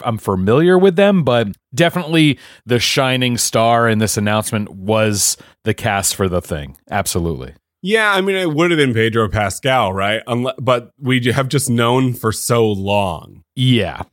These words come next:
Speaker 1: right.
Speaker 2: that it was gonna be Pedro Pascal. And there's just been some, I think, built-in, uh, anxiety, at least from my
Speaker 1: Mm.
Speaker 2: side, because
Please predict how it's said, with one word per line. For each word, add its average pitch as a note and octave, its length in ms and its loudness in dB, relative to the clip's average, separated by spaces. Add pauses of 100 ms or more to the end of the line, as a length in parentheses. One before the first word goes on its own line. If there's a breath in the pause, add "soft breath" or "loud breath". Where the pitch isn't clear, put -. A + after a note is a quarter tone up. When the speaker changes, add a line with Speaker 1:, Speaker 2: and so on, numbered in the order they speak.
(120)
Speaker 1:
right. F2 240 -6
Speaker 2:
that A2 140 0
it A#2 80 0
was A2+ 200 -2
gonna B2+ 320 0
be A2+ 140 -4
Pedro G#2+ 400 -2
Pascal. G#2 720 -4
And G3 480 -2 (340 soft breath)
there's D#3+ 300 0
just - 320 -4
been E3+ 200 -2
some, C#3+ 220 0
I C#3 140 -2
think, B2+ 540 -6
built-in, B2 1160 0
uh, A2+ 240 -8
anxiety, B2 920 0
at A#2+ 120 -4
least C#3 180 -6
from A2+ 220 -2
my G#2 240 0
Speaker 1:
Mm. E3+ 60 -4
Speaker 2:
side, G2+ 560 -2
because A2+ 800 -2